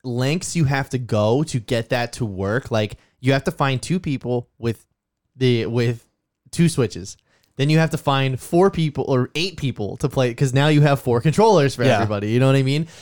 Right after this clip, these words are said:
Speaker 1: And then it's like you have to have the same versions. You have to have the same map packs. You have to, it's just a lot of fucking hoops to jump through to get that functionality, but they put that right out in front of your face. You know, like, "Look how cool this is,"
Speaker 2: I
Speaker 1: you
Speaker 2: know.
Speaker 1: know?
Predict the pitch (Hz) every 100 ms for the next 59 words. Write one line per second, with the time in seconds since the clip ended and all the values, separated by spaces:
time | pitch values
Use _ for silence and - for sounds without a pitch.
0 | - - 147 160 170 170 151 135 135 123
1 | 120 113 - 117 117 160 185 131 127 110
2 | 107 113 113 107 127 135 165 160 143 117
3 | 110 117 107 - _ - 180 - 311 -
4 | 151 131 135 202 208 160 - 185 147 127
5 | 117 156 - 175 156 170 170 180 175 113
6 | 143 143 151 135 143 143 139 117 123 151
7 | 143 147 151 - 196 - 143 113 117 185
8 | 185 180 170 156 143 147 135 120 113 127
9 | 101 98 123 147 160 220 - 247 - 277
10 | 262 196 165 151 120 117 123 131 147